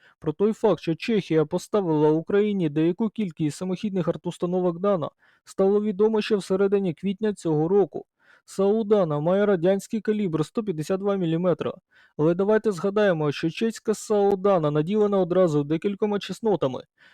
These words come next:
Колісне шасі з високою мобільністю, автомат заряджання, головне, може відстрілювати будь-які снаряди калібру сто п'ятдесят два міліметра на дальність до двадцяти кілометрів.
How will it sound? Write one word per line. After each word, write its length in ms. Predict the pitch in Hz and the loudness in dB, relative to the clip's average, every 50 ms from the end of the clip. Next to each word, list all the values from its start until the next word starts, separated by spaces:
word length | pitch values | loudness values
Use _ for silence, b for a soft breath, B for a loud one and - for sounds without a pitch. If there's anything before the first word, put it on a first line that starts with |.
| b b | b b
Колісне 440 | - 165 165 196 220 208 - - 214 | -4 -2 0 0 0 -2 -2 -4 -4
шасі 340 | - - - - - 220 214 | -2 -2 -2 -2 -2 -4 -4
з 80 | 170 151 | -2 -2
високою 520 | 151 151 - - 202 208 - - 220 214 | -2 -4 -2 -2 -2 -2 -2 -2 -2 -2
мобільністю, 640 | 202 180 156 165 202 185 165 151 143 135 - - 151 | 0 -2 -2 -2 -2 -2 0 -2 -2 -4 -4 -2 -2
автомат 400 | 151 143 - - 196 208 208 190 | -2 -2 -2 -2 -2 -2 0 2
заряджання, 640 | 190 208 196 202 190 185 196 202 180 156 147 147 147 | 2 2 2 2 0 0 0 2 2 2 2 0 0
головне, 400 | 143 170 185 202 214 202 180 156 | 2 2 2 2 2 2 0 0
може 320 | 151 170 196 208 165 160 | 2 2 2 2 2 2
відстрілювати 800 | 143 147 180 175 - - - 214 233 214 185 165 151 151 139 - 143 | 0 0 -4 -6 -8 -10 -6 -4 -2 2 2 2 2 0 0 -2 -4
будь-які 480 | 139 147 185 185 214 214 - - 220 | -2 -2 -2 -2 -2 -4 -4 -4 -4
снаряди 460 | 190 - - 175 165 185 190 180 165 135 | -4 -4 -4 -2 0 0 0 0 0 -2
калібру 440 | - 165 180 202 185 160 156 151 | -2 -2 -2 -2 -4 -2 -4 -4
сто 160 | - - - 226 | -4 -4 -8 -8
п'ятдесят 360 | - 196 175 165 - 190 180 | -8 -8 -8 -4 -4 -4 -2
два 140 | 185 185 180 | 0 0 0
міліметра 560 | 175 165 160 160 165 180 196 196 - 196 165 | 0 0 0 0 0 0 0 0 2 0 0
на 120 | 147 143 | 0 0
дальність 480 | 143 151 170 180 180 170 156 143 139 143 | 0 2 2 2 2 2 0 -2 -2 -2
до 80 | 151 | -4
двадцяти 440 | 151 165 190 196 - - - - 220 | -4 -2 -4 -4 -4 -6 -10 -10 -8
кілометрів. 600 | - - 214 208 208 208 202 175 147 - 131 113 | -6 -4 -2 0 0 2 2 0 0 0 -2 -8